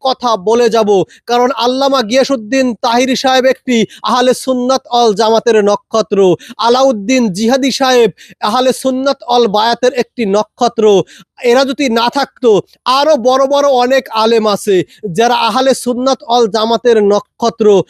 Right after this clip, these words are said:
মুফতি শহীদুল্লাহ জিহাদি আহলে সুন্নাত ওয়াল জামাতের নক্ষত্র।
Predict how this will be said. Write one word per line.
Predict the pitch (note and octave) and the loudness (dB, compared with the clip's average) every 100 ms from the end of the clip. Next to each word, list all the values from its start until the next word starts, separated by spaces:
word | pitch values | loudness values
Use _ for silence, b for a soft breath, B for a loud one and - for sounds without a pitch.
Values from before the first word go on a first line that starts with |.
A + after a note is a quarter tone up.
| B | B
মুফতি | F#3 B3 - - C4+ | -2 -2 -2 -4 -2
শহীদুল্লাহ | B3+ B3 A3 B3+ B3+ C4 G3+ | 0 0 0 -4 -2 -2 0
জিহাদি | A#3+ A#3+ A3+ A3 F3 B A3+ | 0 2 2 0 -2 B -4
আহলে | A3+ C4 A#3 | -2 0 0
সুন্নাত | B3+ A#3+ C4+ - | -2 -2 -2 -2
ওয়াল | B3 A#3+ G3 | 0 0 0
জামাতের | A#3 B3 B3 A3 G#3+ | 0 0 0 0 0
নক্ষত্র। | A3+ - B3+ - | -2 -4 -4 0